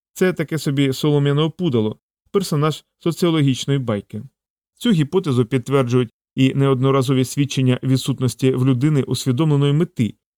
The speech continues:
та її безнастанна мотанина взад-вперед у пошуках кращого способу життя.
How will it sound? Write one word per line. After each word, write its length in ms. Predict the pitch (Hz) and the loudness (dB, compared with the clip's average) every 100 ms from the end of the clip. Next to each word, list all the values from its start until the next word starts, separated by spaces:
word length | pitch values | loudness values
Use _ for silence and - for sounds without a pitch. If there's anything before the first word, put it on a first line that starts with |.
| _ - | _ 2
та 100 | 127 | 4
її 260 | 139 190 | 4 2
безнастанна 760 | 127 131 135 131 - 135 127 120 _ - | 2 2 2 0 0 2 0 -4 _ -2
мотанина 580 | 131 127 139 175 120 107 _ - | 0 2 2 2 0 -4 _ -10
взад-вперед 600 | 110 139 123 - 143 175 | 0 0 0 -2 -2 -2
у 120 | - 120 | -4 -4
пошуках 420 | 165 143 123 120 | -4 -2 -4 -4
кращого 440 | - 160 - 123 | -2 -2 0 0
способу 440 | 123 135 127 127 127 | 0 -2 -2 0 0
життя. 400 | 151 - - | -2 -6 -14